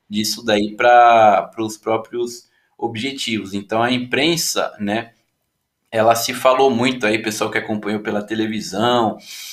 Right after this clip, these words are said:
na Rede Globo, ou então mesmo pelos jornais, né, como essas matérias, esses títulos de matérias que eu li, é, a pessoa pensa, "Poxa, o Bruno Covas,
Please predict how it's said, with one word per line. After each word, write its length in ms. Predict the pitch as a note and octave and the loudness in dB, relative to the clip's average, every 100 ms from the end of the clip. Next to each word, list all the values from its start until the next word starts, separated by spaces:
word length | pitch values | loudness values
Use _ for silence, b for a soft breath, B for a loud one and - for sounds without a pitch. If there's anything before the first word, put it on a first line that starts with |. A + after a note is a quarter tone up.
| B - | B -8
na 160 | G#2+ | -2
Rede 260 | G2+ A2 G#2 | 0 2 0
Globo, 500 | G2 G2+ B2 B2+ G#2 | 0 2 4 4 2
ou 40 | |
então 240 | G#2 G#2 A#2 | -2 -2 0
mesmo 300 | A2 A2+ A2 | 0 0 -2
pelos 340 | A2+ G#2+ G2+ | -2 -2 -2
jornais, 560 | F#2+ F#2+ F#2 B2+ B2+ G#2+ | -2 -2 0 0 0 -2
né, 120 | G#2 | -4
como 220 | G#2 G#2+ | -4 -6
essas 220 | G#2 G#2 | -6 -8
matérias, 540 | G2+ G2 G2+ G2 F#2+ - | -10 -12 -12 -12 -12 -14
esses 260 | - G2+ | -16 -16
títulos 380 | - G2+ G#2 G#2 | -18 -18 -16 -16
de 60 | G2 | -12
matérias 440 | F#2+ F#2 G2 G2+ | -12 -12 -14 -14
que 140 | - G2+ | -10 -8
eu 80 | |
li, 300 | G2+ D3 D#3 B B B B B B B B B _ - | -4 -6 -8 B B B B B B B B B _ -4
é, 400 | A2+ A2 A2 - | 4 6 6 4
a 60 | |
pessoa 520 | - B2 - C3 D#3 | 2 -2 0 0 0
pensa, 460 | D#3+ D3+ - - - | 0 -4 -4 -6 -8
"Poxa, 360 | - C3 - G2 | -6 -6 -4 -8
o 60 | G2 | -10
Bruno 280 | G#2 B2 | -8 -8
Covas, 640 | - G2+ A2+ C3+ C#3+ - - | -6 -4 -4 -6 -6 -8 -12